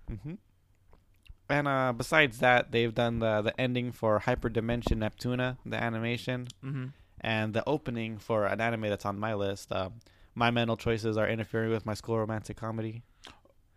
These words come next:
Speaker 2: Yeah,
Speaker 1: which is
Speaker 2: I
Speaker 1: a contender for longest title.
Speaker 2: Yeah, have you ever, uh, do you know anything about the anime?
Speaker 1: No.
Speaker 2: Uh,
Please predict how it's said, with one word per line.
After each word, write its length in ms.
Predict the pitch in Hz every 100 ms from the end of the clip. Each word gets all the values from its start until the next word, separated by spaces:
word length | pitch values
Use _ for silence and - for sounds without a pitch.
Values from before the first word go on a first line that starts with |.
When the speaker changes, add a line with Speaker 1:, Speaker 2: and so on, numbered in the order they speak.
| -
Speaker 2:
Yeah, 280 | 165 165 156 120
Speaker 1:
which 80 | 117
is 60 |
Speaker 2:
I 60 | 120
Speaker 1:
a 20 |
contender 480 | - 120 131 127 120
for 160 | 131 123
longest 420 | 120 120 117 -
title. 400 | 117 117 110 110
Speaker 2:
Yeah, 160 | 156 139
have 340 | - 165 160
you 320 | 175 180 175
ever, 460 | 165 170 175 175 170
uh, 360 | 160 160 165 160 156 _ - -
do 80 | -
you 40 |
know 60 | 185
anything 220 | 190 190
about 120 | 190
the 100 | 196
anime? 400 | 190 196 202 202 - -
Speaker 1:
No. 220 | 120 107 92 117 - - - - - -
Speaker 2:
Uh, 140 | 139